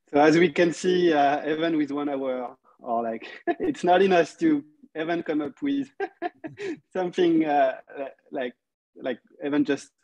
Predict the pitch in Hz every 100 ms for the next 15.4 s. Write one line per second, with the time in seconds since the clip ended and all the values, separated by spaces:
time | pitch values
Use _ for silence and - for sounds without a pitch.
0 | - _ - _ - 156 151 185 - -
1 | 156 151 - 147 131 - 139 135 127 131
2 | 127 - - 135 127 127 127 120 127 123
3 | 113 113 - - 135 127 135 127 131 -
4 | _ - - - 127 123 147 175 180 175
5 | 180 - 185 151 151 165 160 143 143 147
6 | 143 135 131 127 135 - 127 123 120 117
7 | 117 123 - - - 185 180 - 170 156
8 | 139 185 185 180 170 - 151 147 147 -
9 | 151 139 131 _ _ _ 139 127 147 147
10 | 151 135 131 - 139 131 147 135 156 147
11 | 127 123 131 - - 131 127 127 123 135
12 | 131 139 - 151 160 170 175 190 202 -
13 | _ _ _ 135 135 131 165 127 151 175
14 | 185 180 196 151 156 175 175 - 170 -
15 | 156 160 160 160